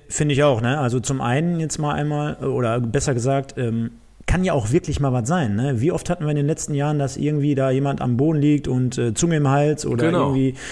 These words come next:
Speaker 1: keine Ahnung, und der nippelt dann da ab, ne? Das ist Punkt eins. Äh, Punkt zwei ist, meine Güte, wir haben den ersten Spieltag, ne? Also klar, jetzt könnte man auch wieder dafür oder dagegen argumentieren, indem man sagt,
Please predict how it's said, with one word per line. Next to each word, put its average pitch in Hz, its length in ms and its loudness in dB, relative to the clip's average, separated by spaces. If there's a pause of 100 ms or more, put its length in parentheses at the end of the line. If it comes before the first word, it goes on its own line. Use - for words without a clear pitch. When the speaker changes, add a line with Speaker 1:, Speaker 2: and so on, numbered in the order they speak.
(160)
Speaker 1:
keine 151 220 4
Ahnung, 156 260 4
und 131 80 4
der 127 140 4
nippelt 156 320 2
dann 127 120 4
da 123 100 2
ab, - 200 0
ne? 147 320 2
Das 120 200 2
ist - 20 -14
Punkt 127 200 0
eins. 175 440 0 (520)
Äh, 135 340 2
Punkt 135 280 0
zwei 143 300 2
ist, 151 600 0 (140)
meine 127 480 2
Güte, 113 420 0
wir 113 120 2
haben 131 100 2
den 131 180 0
ersten 117 460 0
Spieltag, 131 560 0
ne? 113 180 0
Also 117 220 2
klar, 135 300 4
jetzt 135 160 0
könnte 131 160 2
man 127 180 4
auch 120 160 0
wieder 113 180 2
dafür 120 400 4
oder 135 160 4
dagegen 113 360 4
argumentieren, 139 580 2
indem 120 220 2
man 117 100 2
sagt, 127 320 0